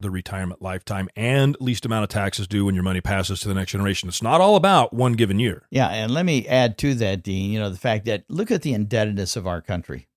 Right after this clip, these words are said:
Speaker 2: okay? How are we ever going to whittle that down?
Speaker 1: Talking about?
Speaker 2: <laughs> Yeah, right.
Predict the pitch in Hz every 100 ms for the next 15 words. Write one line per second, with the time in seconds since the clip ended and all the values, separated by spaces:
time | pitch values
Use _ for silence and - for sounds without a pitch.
0 | - 107 143 120 - _ _ - 226 240
1 | 170 160 135 - 175 151 139 147 127 120
2 | 139 147 131 110 123 98 - 104 85 67
3 | - - 240 226 165 110 95 80 - 175
4 | - - 127 120 117 92